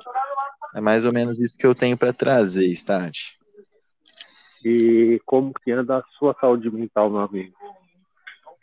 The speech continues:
Speaker 1: Cara, saúde mental é uma pergunta boa,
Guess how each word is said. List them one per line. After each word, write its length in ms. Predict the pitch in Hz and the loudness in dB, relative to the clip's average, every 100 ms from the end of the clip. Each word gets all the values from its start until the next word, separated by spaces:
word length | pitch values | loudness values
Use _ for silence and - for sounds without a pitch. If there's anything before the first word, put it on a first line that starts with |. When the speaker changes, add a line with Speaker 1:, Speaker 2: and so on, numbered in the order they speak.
| - | -14
Speaker 1:
Cara, 260 | - 127 113 | -6 -2 -2
saúde 340 | - 131 143 | -2 -2 -2
mental 680 | 147 135 113 139 143 110 92 | -4 -6 -4 0 0 0 -4
é 1120 | - _ _ _ _ _ _ _ _ _ _ | -8 _ _ _ _ _ _ _ _ _ _
uma 100 | 135 | -10
pergunta 380 | 139 147 147 - | -6 -6 -6 -6
boa, 360 | - 98 98 | -4 0 2